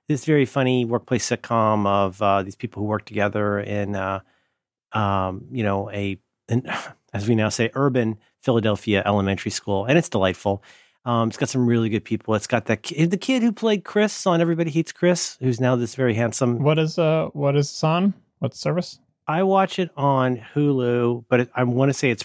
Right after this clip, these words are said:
Speaker 1: pr-, I, it feels like an A B C. It feels very
Speaker 2: It's a
Speaker 1: Modern
Speaker 2: network
Speaker 1: Family.
Speaker 2: show?
Speaker 1: Uh-huh. Yeah, yeah. But it's, I mean, it's, it's, you know,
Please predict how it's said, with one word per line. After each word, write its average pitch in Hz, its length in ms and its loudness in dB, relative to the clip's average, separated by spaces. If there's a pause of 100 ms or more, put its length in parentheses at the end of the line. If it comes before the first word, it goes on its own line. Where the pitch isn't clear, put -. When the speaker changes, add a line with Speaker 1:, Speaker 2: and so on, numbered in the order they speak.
Speaker 1:
pr-, - 320 -20
I, 123 140 0
it - 180 -14
feels 226 280 -2
like 175 100 0
an 120 80 2
A 104 100 0
B - 120 -6
C. 90 380 -8 (120)
It - 80 -20
feels 135 220 0
very 120 140 2
Speaker 2:
It's 107 80 0
a 104 40 2
Speaker 1:
Modern 95 160 2
Speaker 2:
network 101 260 2
Speaker 1:
Family. 87 60 -4
Speaker 2:
show? 135 220 0 (360)
Speaker 1:
Uh-huh. 127 180 2 (220)
Yeah, 107 140 2
yeah. 98 140 0 (320)
But 254 120 6
it's, 269 120 -6
I 247 100 0
mean, 262 180 0
it's, - 300 -4 (320)
it's, - 300 0
you 277 120 0
know, 135 240 0